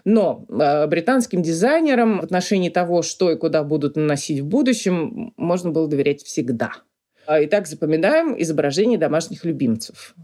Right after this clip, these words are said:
Реалистичные или же не очень реалистичные. Ну, вообще, как мне кажется, изображения простые, доступные, радующие глаз, они, условно говоря, поднимутся в цене.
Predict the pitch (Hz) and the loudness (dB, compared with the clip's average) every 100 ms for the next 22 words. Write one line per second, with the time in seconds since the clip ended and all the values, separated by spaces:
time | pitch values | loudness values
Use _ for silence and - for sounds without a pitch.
0 | - - 156 143 - - 247 - 220 202 | -20 -6 -2 -2 -4 -2 -2 0 0 0
1 | 202 202 - _ 190 175 151 139 127 - | -2 -4 -8 _ -4 -2 0 -2 -2 -4
2 | 131 156 139 - - 117 117 - 127 - | -2 0 0 -2 -4 -4 -6 -8 -10 -10
3 | - 135 - _ - - - 285 - - | -12 -14 -16 _ -20 -8 0 0 0 -2
4 | 202 240 294 285 233 240 226 370 370 - | 0 0 0 0 2 2 2 2 0 -2
5 | 208 196 185 208 202 220 359 320 247 170 | -2 0 0 0 2 2 2 2 2 0
6 | 170 - - 277 311 302 185 170 - - | -2 -6 -2 2 2 2 0 0 -2 -2
7 | 302 311 247 233 202 185 160 151 - 156 | -2 2 2 4 4 2 0 -2 -2 -2
8 | 160 233 302 320 - 170 247 254 - 160 | 2 2 2 0 0 2 2 2 -2 -2
9 | 208 208 196 165 190 202 185 185 190 143 | 2 2 2 2 2 2 0 2 2 0
10 | - - - 175 170 254 359 | -4 -10 -6 -2 2 2 0